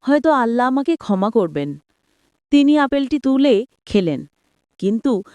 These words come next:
আপেলটি মুখে দেওয়ার পরেই তার মনে কঠিন অনুশোচনা শুরু হলো। তিনি ভাবলেন, "এ তো পরের সম্পত্তি, আমি বিনা অনুমতিতে এটি খেয়ে ফেলেছি।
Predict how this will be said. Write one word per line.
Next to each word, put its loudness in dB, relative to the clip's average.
আপেলটি 0
মুখে 0
দেওয়ার 0
পরেই 0
তার 0
মনে -4
কঠিন 2
অনুশোচনা 0
শুরু 0
হলো। -2
তিনি 4
ভাবলেন, 0
"এ 4
তো 2
পরের 2
সম্পত্তি, -2
আমি 0
বিনা 0
অনুমতিতে 2
এটি 0
খেয়ে 0
ফেলেছি। -2